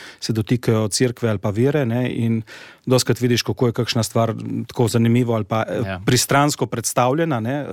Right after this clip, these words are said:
Speaker 1: daleč od tega, kar je. In proti temu se težko boriš, ker mi, mi preprosto nimamo sredstev narediti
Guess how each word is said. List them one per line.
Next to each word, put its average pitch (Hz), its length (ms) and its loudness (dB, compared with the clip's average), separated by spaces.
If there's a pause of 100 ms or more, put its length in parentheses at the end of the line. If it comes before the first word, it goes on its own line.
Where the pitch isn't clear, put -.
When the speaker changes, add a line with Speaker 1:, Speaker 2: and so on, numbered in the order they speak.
Speaker 1:
daleč 120 360 0
od 120 100 -4
tega, 117 260 0
kar 117 180 -2
je. 127 160 0 (260)
In 135 140 4
proti 156 220 0
temu 214 240 2
se - 120 0
težko 170 320 2
boriš, 160 320 0
ker 117 160 -4
mi, 156 140 2
mi 151 380 2
preprosto 139 560 0
nimamo 139 300 2
sredstev 120 420 0
narediti 113 340 0